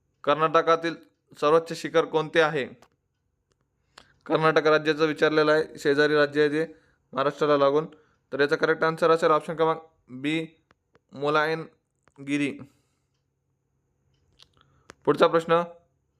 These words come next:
कोणत्या प्राचीन भाषेत जातक कथा लिहिल्या गेल्या? कोणती प्राचीन भाषा आहे त्याच्यात ही कथा लिहिलेली गेलेली आहे?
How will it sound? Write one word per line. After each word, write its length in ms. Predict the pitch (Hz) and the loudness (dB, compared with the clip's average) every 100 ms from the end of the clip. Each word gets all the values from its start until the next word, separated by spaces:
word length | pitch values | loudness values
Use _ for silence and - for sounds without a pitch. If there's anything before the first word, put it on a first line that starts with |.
| _ _ _ _ _ _ _ _ | _ _ _ _ _ _ _ _
कोणत्या 400 | 151 160 160 170 - - - | -2 0 0 -2 -2 -18 0
प्राचीन 400 | 147 151 170 156 | 0 0 -6 0
भाषेत 300 | 151 151 160 - _ _ _ _ | 0 0 -4 -4 _ _ _ _
जातक 680 | 139 143 - _ _ 165 165 - _ _ | -2 0 -2 _ _ -8 -8 -20 _ _
कथा 280 | 135 175 151 | -8 -2 -2
लिहिल्या 520 | 156 151 156 156 127 | -2 -2 0 0 0
गेल्या? 320 | 135 139 120 - _ _ _ _ _ _ _ _ _ _ _ _ _ _ _ _ _ _ _ _ _ | -4 0 -2 -4 _ _ _ _ _ _ _ _ _ _ _ _ _ _ _ _ _ _ _ _ _
कोणती 240 | 147 156 | -2 0
प्राचीन 340 | 151 156 165 | 2 0 2
भाषा 240 | 156 151 156 | 0 2 0
आहे 60 | |
त्याच्यात 640 | 151 151 147 - _ - - | 0 0 0 -4 _ -20 -8
ही 160 | 143 | -4
कथा 240 | 143 143 147 | 0 2 2
लिहिलेली 320 | 147 147 147 | 2 0 0
गेलेली 400 | 143 147 147 147 | 0 0 2 2
आहे? 160 | 147 | 0